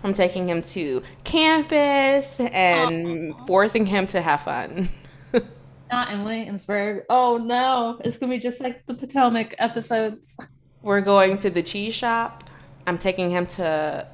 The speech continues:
Speaker 1: swim into the Sunken
Speaker 2: No.
Speaker 1: Gardens.
Speaker 2: Don't do swim. I hate it there.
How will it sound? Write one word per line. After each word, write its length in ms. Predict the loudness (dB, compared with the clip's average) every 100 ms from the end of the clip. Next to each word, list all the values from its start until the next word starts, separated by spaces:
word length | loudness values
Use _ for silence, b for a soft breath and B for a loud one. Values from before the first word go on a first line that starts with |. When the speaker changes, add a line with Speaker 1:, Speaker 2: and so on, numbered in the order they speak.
| -16
Speaker 1:
swim 580 | -6 2 4 4 4 -2 -4 -20 -20 -20 -20 -20 -20 -20 -16 0
into 120 | 2
the 320 | 4 4 4
Sunken 220 | 4 2
Speaker 2:
No. 60 | 2
Speaker 1:
Gardens. 840 | 4 4 2 0 -2 -4 -10 -18 -20 -4
Speaker 2:
Don't 200 | -2 0
do 100 | -2
swim. 420 | -6 -4 -4 -4 -8
I 80 | -6
hate 220 | -4 -4
it 120 | -4
there. 380 | -6 -4 -6